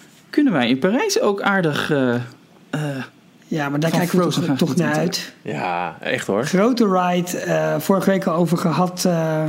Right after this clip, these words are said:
Speaker 2: in onze, zeg maar, nieuws, nieuw-, nieuwsupdate. Eh, en ja, wa-, wat ze in Epcot hebben gedaan is eigenlijk een beetje een moedje geweest en heel snel om daar Maalstroom, ehm, te gaan vervangen.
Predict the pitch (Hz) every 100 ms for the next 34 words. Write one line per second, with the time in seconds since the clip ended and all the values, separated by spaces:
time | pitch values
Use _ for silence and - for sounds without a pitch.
0 | 151 - - - - - - - - 175
1 | 160 160 190 165 160 175 170 185 202 -
2 | 190 202 190 190 202 175 175 175 165 175
3 | - - - - _ - 165 156 151 -
4 | - 208 208 190 202 214 190 202 247 247
5 | 247 247 262 269 240 226 220 208 190 220
6 | - - 233 240 233 202 202 185 190 190
7 | 180 175 254 233 190 160 156 165 170 160
8 | - 160 165 320 - - - - - -
9 | - 185 170 165 175 208 214 226 196 190
10 | 185 180 175 175 175 170 175 202 196 180
11 | 180 202 196 254